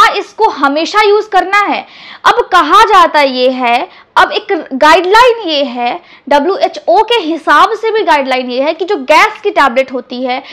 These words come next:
जो प्रोटॉन पंप इनहिबिटर्स होते हैं, जो कि फास्टली काम कर रहा है, वो आपको लॉन्ग टर्म तक इस्तेमाल नहीं करना चाहिए। लेकिन हम क्या कर रहे हैं? हम बिल्कुल इसका उल्टा कर रहे हैं। लॉन्ग टर्म तक इस्तेमाल नहीं करना चाहिए, या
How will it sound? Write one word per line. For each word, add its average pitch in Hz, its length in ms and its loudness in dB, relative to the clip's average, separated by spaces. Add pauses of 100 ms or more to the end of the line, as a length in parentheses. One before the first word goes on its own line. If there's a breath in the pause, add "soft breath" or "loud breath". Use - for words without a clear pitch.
(140 loud breath)
जो 294 100 0
प्रोटॉन 330 500 0
पंप 330 280 -2
इनहिबिटर्स 320 720 -2
होते 233 300 -4
हैं, 233 200 -8
जो 269 80 -6
कि 311 120 -10
फास्टली 311 400 -2
काम 330 260 0
कर 339 160 0
रहा 302 140 0
है, 339 80 -2 (360 loud breath)
वो 330 220 2 (300)
आपको 349 520 2
लॉन्ग 339 560 2
टर्म 311 220 0
तक 349 200 -2
इस्तेमाल 339 600 0
नहीं 403 460 0
करना 339 340 0
चाहिए। 262 460 -8 (260 loud breath)
लेकिन 330 220 -2
हम 392 160 0
क्या 359 180 2
कर 359 200 0
रहे 349 140 0
हैं? 370 100 -2 (240 loud breath)
हम 370 200 0
बिल्कुल 415 320 -2
इसका 415 260 -6
उल्टा 294 340 0
कर 240 200 -6
रहे - 140 -8
हैं। 233 120 -10 (440 loud breath)
लॉन्ग 381 400 4
टर्म 403 200 0
तक 392 160 -4
इस्तेमाल 339 500 0
नहीं 311 320 -6
करना 277 380 -2
चाहिए, 254 360 -4
या 359 120 -2